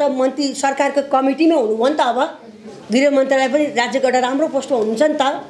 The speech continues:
प्रधानमन्त्रीसँग उहाँको रात दिन उठ बस्दाखेरि न्यायालयलाई चाहिँ शुद्धिकरण दिउँ है, जनताबाट आवाज आयो, गणतन्त्र रक्षाको लागि पनि न्यायालयलाई नछौँ है, जनताले अब गणतन्त्रदेखि वाक्क भइसके भनेर उहाँले होइन सबैतिर दबाब दिनुभयो भने अवश्य हुन्छ। किन जति पनि कैदीहरू छुट्ने काम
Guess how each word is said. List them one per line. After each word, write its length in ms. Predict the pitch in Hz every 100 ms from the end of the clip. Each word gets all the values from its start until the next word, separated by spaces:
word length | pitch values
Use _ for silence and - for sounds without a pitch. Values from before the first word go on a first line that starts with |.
| -
प्रधानमन्त्रीसँग 600 | 247 262 269 262 277 262
उहाँको 260 | 262 262
रात 180 | 262 254
दिन 160 | 254 277
उठ 100 | 202
बस्दाखेरि 640 | 254 254 269 233 240 294 294 - -
न्यायालयलाई 460 | 262 302 320 311 294
चाहिँ 140 | 294
शुद्धिकरण 580 | 302 302 233 294 269 262
दिउँ 140 | 240 277
है, 100 | 254
जनताबाट 440 | 269 269 233 233
आवाज 340 | 240 240 240
आयो, 220 | 240 240 285 285 - - 226
गणतन्त्र 420 | 285 311 330 359
रक्षाको 380 | 302 302 330 311
लागि 240 | 302 285
पनि 140 | 294
न्यायालयलाई 380 | 311 285 285 269
नछौँ 380 | 269 330 285 269
है, 160 | 311 392
जनताले 360 | 277 269 285 277
अब 160 | 269 277 - -
गणतन्त्रदेखि 600 | 240 285 285 269 277 262
वाक्क 300 | 277 294 302
भइसके 500 | 392 311 269 277 285 226 - - - 214
भनेर 260 | 233 269 285
उहाँले 260 | 277 277 277
होइन 180 | 262
सबैतिर 440 | 320 320 294 302 277
दबाब 340 | 262 302 311
दिनुभयो 300 | 262 285 254
भने 180 | 233 302 311
अवश्य 320 | 262 247 -
हुन्छ। 280 | 233 214 - 185 - -
किन 560 | - 330 339 - 294 208
जति 220 | 294 302
पनि 120 | 359 -
कैदीहरू 380 | 320 311 302 285
छुट्ने 260 | 285 277
काम 200 | 294 330